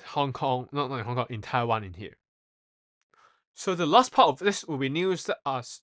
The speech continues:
that is both related to Hong Kong and Taiwan at the same time. So the first is about a quick update on the N D A A signatory, or the signature of the N D A A from last week.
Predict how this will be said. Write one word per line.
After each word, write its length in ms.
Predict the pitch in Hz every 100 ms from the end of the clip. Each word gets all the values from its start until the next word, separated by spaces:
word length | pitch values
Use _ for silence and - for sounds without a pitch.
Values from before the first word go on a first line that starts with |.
| -
that 160 | 208
is 160 | 156 123
both 340 | - 208 214 - - _ -
related 540 | 131 147 170 - 190 - _
to 140 | - 131
Hong 280 | 202 190 175
Kong 280 | 180 165 -
and 240 | 127 113 120
Taiwan 440 | - 160 165 160 -
at 60 | 120
the 80 |
same 220 | 110 139 135
time. 300 | 208 127 - _ _ _ _ _ _ _ -
So 100 | 247
the 100 | 202
first 320 | - 220 214
is 140 | 156
about 300 | 151 175 170
a 60 | 143
quick 220 | - 214
update 480 | 165 160 170 175 - - _ -
on 140 | 127
the 160 | 127 156
N 160 | 165
D 160 | 160 165
A 520 | 170 160 165 151 151 _ _ 151
A 60 | - _ -
signatory, 720 | - 185 175 190 175 165 - _ _
or 140 | 131 135
the 140 | 135
signature 380 | - 180 170 175
of 100 | 135
the 80 | 135
N 100 | 139
D 120 | 156
A 200 | 131 147
A 80 | 139 - -
from 200 | 131 117
last 260 | 135 143
week. 260 | 123 78